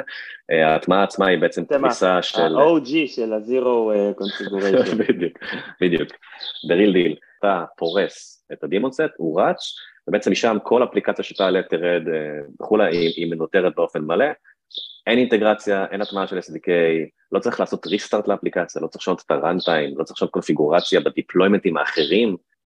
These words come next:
Speaker 1: out of band לאפליקציה לחלוטין. זאת אומרת, האפליקציות רצות בפרודקשן, אין שום הפרעה, ואתה פשוט מוסיף עוד דימון סט שרץ על הנודים, שמתחיל לנטר את כולם.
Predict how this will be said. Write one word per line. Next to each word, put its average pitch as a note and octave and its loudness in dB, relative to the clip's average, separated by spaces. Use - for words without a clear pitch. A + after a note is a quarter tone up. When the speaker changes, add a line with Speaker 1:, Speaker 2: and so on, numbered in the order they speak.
Speaker 1:
out C3+ 2
of A2 -2
band G#2+ 2
לאפליקציה F#2+ -2
לחלוטין. D#2+ -2
זאת - -14
אומרת, D#2+ -2
האפליקציות A2 -2
רצות F#2 -2
בפרודקשן, F#2+ -2
אין G#2 -2
שום G#2+ 0
הפרעה, A2+ 0
ואתה F#2+ 2
פשוט - -8
מוסיף - -2
עוד G#2+ 4
דימון A2 4
סט G2 -2
שרץ F#2 -2
על G#2 2
הנודים, C3+ 0
שמתחיל G2 -4
לנטר F2 -2
את - -4
כולם. A2 0